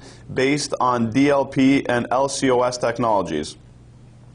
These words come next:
Uh, the contract also provides for an exclusive supply relationship. Uh, that's good news, exclusive supply relationship if they can get it, and it carries a value up to two hundred thirty million over the ten-year term of the contract. Now, typically you'll find that the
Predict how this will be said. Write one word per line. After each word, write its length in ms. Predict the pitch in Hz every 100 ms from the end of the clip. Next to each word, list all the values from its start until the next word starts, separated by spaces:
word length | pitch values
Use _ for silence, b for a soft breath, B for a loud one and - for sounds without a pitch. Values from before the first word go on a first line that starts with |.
| - B B B -
Uh, 220 | 110 113
the 100 | 120
contract 500 | 151 156 160 147 -
also 300 | 139 147 156
provides 460 | 131 139 131 139 135
for 140 | -
an 60 | 127
exclusive 480 | - - 147 147 135
supply 400 | 131 - 131 131
relationship. 840 | 131 123 123 120 113 123 131 - B B B -
Uh, 360 | 110 113 110
that's 220 | 113 127 -
good 180 | 135
news, 260 | 120 123 131
exclusive 440 | - 110 139 127 117
supply 300 | 120 127 123
relationship 580 | 120 120 123 127 127
if 100 | 127
they 100 | 123
can 120 | 120 113
get 180 | 117
it, 120 | 135 -
and 120 | 123
it 80 | 110
carries 280 | 147 143 131
a 40 |
value 300 | 123 127 127
up 140 | 127
to 80 | 127
two 220 | 113 151 147
hundred 240 | 139 135
thirty 260 | - 135 131
million 440 | 127 127 135 131 B B -
over 240 | 123 127
the 80 | 127
ten-year 340 | 127 131 131
term 220 | 120 131
of 60 | 123
the 60 | 113
contract. 840 | 123 113 104 98 82 - - -
Now, 160 | 120
typically 420 | 117 156 147 135 143
you'll 100 | 127
find 360 | 127 131 131 135
that 160 | 123
the 640 | 131 123 117 113 101 92